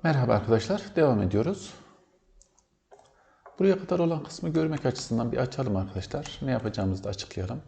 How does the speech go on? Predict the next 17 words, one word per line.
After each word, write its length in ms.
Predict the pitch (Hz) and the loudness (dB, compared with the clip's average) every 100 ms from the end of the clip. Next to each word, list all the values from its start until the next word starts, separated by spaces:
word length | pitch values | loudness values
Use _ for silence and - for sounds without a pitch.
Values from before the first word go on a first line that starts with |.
| - - - - _ _ _ - | -20 -20 -20 -20 _ _ _ -2
Tanımlama 460 | 170 139 110 110 | 0 0 0 -2
işlemini 440 | 120 - 101 131 131 | -2 -2 -2 -4 -2
tamamladık 540 | 123 101 92 82 - | -2 0 0 -2 -6
arkadaşlar. 580 | 90 - 95 - - - | -8 -8 -10 -12 -18 -6
Artık 480 | 139 104 - - 127 | -4 -4 -6 -6 0
ürün 260 | 113 98 | 2 2
girişini, 600 | 92 87 - 101 92 107 - - _ _ | 0 -4 -4 -6 -4 -6 -10 -20 _ _
araç 380 | 123 110 95 - | -4 -4 -6 -6
girişini 340 | 98 - 117 | -8 -6 -6
ve 120 | 120 117 | -4 0
diğerlerini 440 | 117 95 104 127 | 0 0 -2 -2
yapabiliyoruz. 760 | 101 127 135 98 85 - - - _ _ _ - - - - | -4 -4 -2 -2 -2 -8 -18 -20 _ _ _ -20 -20 -20 -8
Biz 200 | 226 - | -6 -2
şimdi 180 | 190 143 | -2 -2
stok 380 | - - 165 123 | -6 -4 -2 -2
işlemleri, 480 | - 104 92 95 | -4 -4 -4 -2
yani 360 | 117 120 127 | -2 -2 -4